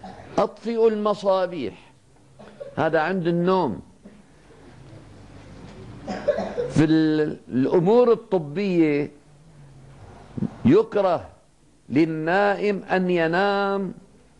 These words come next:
وهناك ضوء مشتعل أو سراج متوقد،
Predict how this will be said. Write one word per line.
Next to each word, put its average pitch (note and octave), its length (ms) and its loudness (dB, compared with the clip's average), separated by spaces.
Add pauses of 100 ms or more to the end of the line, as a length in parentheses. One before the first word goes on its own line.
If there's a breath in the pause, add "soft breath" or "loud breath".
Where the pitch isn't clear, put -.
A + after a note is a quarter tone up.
(140)
وهناك D#3+ 840 0 (200)
ضوء G3+ 560 0
مشتعل E3 800 -4 (720)
أو E3+ 140 2
سراج G3 880 0
متوقد، F3 840 -2